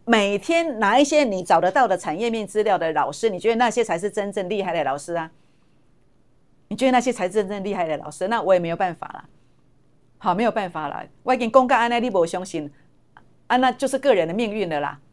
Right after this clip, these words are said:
好，我，我只能这样讲，是，好不好？好，那当然，如果你没跟上了，你相信燕荣的，你已经有破釜沉舟的决心的，你来，今天来留言一加一，加赖进来留言一加一，电话一加一，赖I D。好，我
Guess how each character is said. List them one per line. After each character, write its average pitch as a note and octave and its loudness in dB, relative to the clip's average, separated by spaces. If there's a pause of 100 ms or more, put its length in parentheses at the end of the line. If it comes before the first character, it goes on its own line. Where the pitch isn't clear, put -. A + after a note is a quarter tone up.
(120)
好， G#3+ 0
我， G#3+ 2
我 B3+ 6
只 A3+ 2
能 G3 -4
这 A3+ -2
样 F#3+ -4
讲， D#3 -8 (380)
是， - -6
好 E3 -8
不 G3+ -2
好？ G#3 2 (160)
好， G3+ 2
那 C#4 4
当 E4 4
然， A#3 4 (100)
如 C4 2
果 D#4 8
你 F#3 6
没 A3+ 0
跟 B3+ 0
上 - -2
了， E3+ -6
你 E3+ -4
相 C4+ 2
信 C4+ 0
燕 A#3 2
荣 C#3+ -4
的， D3+ -2
你 C4+ 4
已 C4+ 2
经 C4+ 0
有 F3 0
破 D4+ 6
釜 E3 0
沉 F3+ -8
舟 G#3+ -2
的 F#3 4
决 F3 -4
心 F#3 -6
的， E3 0
你 E3 -6
来， E3+ -2 (400)
今 B3 -2
天 B3+ 0
来 F3 4
留 F#3 4
言 E3 0
一 G#3 -4
加 F#3 -4
一， F#3 -12
加 A#3+ 0
赖 A3+ 2
进 A3 0
来 D#3+ 0
留 E3 0
言 D#3 -4
一 F#3 -12
加 E3+ -4
一， F3 -8
电 G3+ -2
话 F#3 -2 (300)
一 G#3+ -4
加 G3 0
一， G3 -2
赖 G#3+ 4
I F3+ -2
D。 F3 -10 (280)
好， F#3 0
我 E3 4